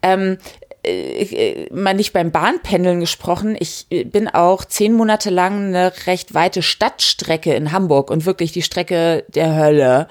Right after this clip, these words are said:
einmal durch quer Hamburg gependelt. Da war ich in etwa so lang unterwegs, jeden Tag einmal hin, einmal zurück mit dem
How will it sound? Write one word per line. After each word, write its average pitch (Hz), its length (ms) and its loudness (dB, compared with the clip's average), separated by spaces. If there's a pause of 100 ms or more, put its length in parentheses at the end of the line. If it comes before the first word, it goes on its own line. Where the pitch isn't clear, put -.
(640)
einmal 202 260 2
durch 190 200 0
quer 202 320 2
Hamburg 202 360 2
gependelt. 160 600 0
Da 170 140 2
war 180 160 4
ich 202 80 -4
in 190 100 -4
etwa - 380 0
so 208 100 0
lang 180 260 2
unterwegs, 180 840 -2
jeden 185 360 0
Tag 185 440 0
einmal 165 180 0
hin, 202 300 0
einmal 175 300 0
zurück 185 300 -4
mit 165 120 -6
dem 156 100 -10